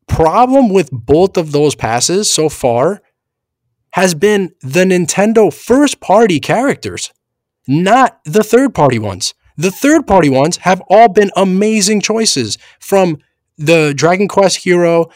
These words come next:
to Banjo-Kazooie, which is a miracle, to Sephiroth, which is, like, the greatest video game villain of all time next to Bowser and Ganon. Like, he's, eh, you know, these are super famous top-tier picks that people dreamed of being in Smash. The problems are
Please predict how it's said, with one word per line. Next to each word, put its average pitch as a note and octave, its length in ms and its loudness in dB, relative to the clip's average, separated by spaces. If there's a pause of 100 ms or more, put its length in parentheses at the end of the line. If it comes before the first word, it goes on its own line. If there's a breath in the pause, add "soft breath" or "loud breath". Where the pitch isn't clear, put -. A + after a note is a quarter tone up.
(220 soft breath)
to D#3+ 180 0
Banjo-Kazooie, E3+ 880 2
which D3+ 160 -2
is C#3 100 -4
a C#3 80 -2
miracle, E3 760 0 (240 soft breath)
to E3+ 200 0
Sephiroth, F#3 720 2
which D#3+ 200 -2
is, C#3 100 -2
like, D3+ 160 -2
the C#3 100 0
greatest D3 420 -2
video D#3 240 -2
game D#3 200 -2
villain D3 300 -2
of C3+ 60 -2
all C3+ 140 0
time C#3 360 -2
next B2+ 200 -6
to - 80 -8
Bowser C3+ 440 0
and A#2+ 140 -4
Ganon. B2 440 -2 (220 soft breath)
Like, C3 180 -2
he's, E3+ 340 -2 (240)
eh, D3 100 -12 (100)
you D3 160 -2
know, C#3 100 2
these D3+ 220 -2
are D#3 60 -2
super G3+ 520 -2
famous E3+ 480 -2
top-tier D#3 560 -4
picks D#3 300 -6
that B2 160 -4
people D3 300 -4
dreamed C#3 500 -2
of A2+ 240 -6
being C#3 260 -2
in B2 100 -6
Smash. D#3 480 -6 (520)
The D#3+ 160 -2
problems A3 560 0
are A#2 340 -4